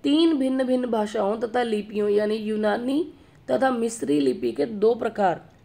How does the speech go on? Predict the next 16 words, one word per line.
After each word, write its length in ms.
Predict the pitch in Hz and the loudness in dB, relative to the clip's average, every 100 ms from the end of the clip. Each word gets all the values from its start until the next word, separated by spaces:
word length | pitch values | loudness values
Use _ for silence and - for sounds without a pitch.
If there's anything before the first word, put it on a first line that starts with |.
| _ _ - - 226 - - - - | _ _ -2 0 -4 -4 -8 -12 -4
<coughs> 140 | - - - - - _ - - - - - - - - | -4 -4 -12 -20 -20 _ -20 -20 -20 -20 -20 -20 -20 -6
लिखे 380 | 233 240 262 240 | 0 0 4 4
गए 160 | 202 185 | 6 4
हैं, 220 | 190 - | 0 -4
तीन 200 | 240 247 | 0 4
लैंग्वेज 400 | 214 196 202 202 | 6 6 4 2
लिखी 280 | 190 196 185 | -2 -2 -2
गई 220 | 185 180 | 0 0
हैं। 340 | 170 156 - - _ _ - _ _ _ - - - | -4 -8 -14 -20 _ _ -20 _ _ _ -20 -20 -4
कुछ 200 | 302 311 | -2 0
विद्वान 540 | 285 285 254 247 262 262 | 0 0 4 4 4 2
यूनानी 500 | 247 254 240 247 277 | 0 2 2 2 0
भाषा 360 | 233 202 233 | 0 -2 -4
पढ़ 240 | 226 214 220 | 0 0 2
सकते 340 | 247 - 240 220 | -2 0 0 2
थे। 160 | 277 | 0